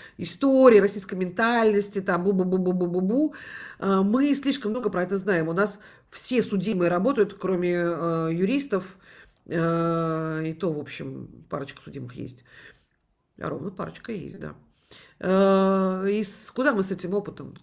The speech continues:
Вот куда? Нет. Остаемся и занимаемся, занимаемся и будем заниматься. А потом, опять же, мы с нашим опытом можем остановить, если кто хочет, э, вербовку.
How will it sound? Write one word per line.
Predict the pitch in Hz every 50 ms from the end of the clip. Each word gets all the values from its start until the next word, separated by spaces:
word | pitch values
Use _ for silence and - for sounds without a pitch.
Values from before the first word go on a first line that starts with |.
| -
Вот | - - -
куда? | - - 214 247 214 175 160 143 135 - 131 - - - 65 67 78 73 73 73 - - - - - - - - 50 - - - - - -
Нет. | - 196 214 254 311 339 330 - _ _ _ _ _ _ - - _ _ _ _
Остаемся | - 165 - - 196 214 226 277 320 311 311 - 202
и | 180
занимаемся, | 175 180 185 185 208 240 277 262 - - 180
занимаемся | 160 160 170 180 208 233 226 - 185
и |
будем | 165 156 202 240 254 233
заниматься. | 220 208 196 190 185 185 185 175 175 - - 165 156 - - - - - - - - - _ _
А | - - 175 175 175 175 175 170 170 170
потом, | 170 180 185 185 240 269 277 262 254 214 143 76 58 60 - - _ - - - - - -
опять | 190 185 226 208 185
же, | 175 170
мы | 185
с | 196 190
нашим | 202 196 - 208 196
опытом | 240 269 262 240 - 180 160
можем | 170 233 202 190 170
остановить, | 170 170 - 170 170 170 180 208 202 190 - - - _ _ _ _ _ _ _ _
если | - - - -
кто | - - 82
хочет, | 76 - 65 62 - - - _ _ _ _ _ _ _ _ _
э, | - - 156 160 156 147 139 139
вербовку. | 147 - 151 185 190 - - -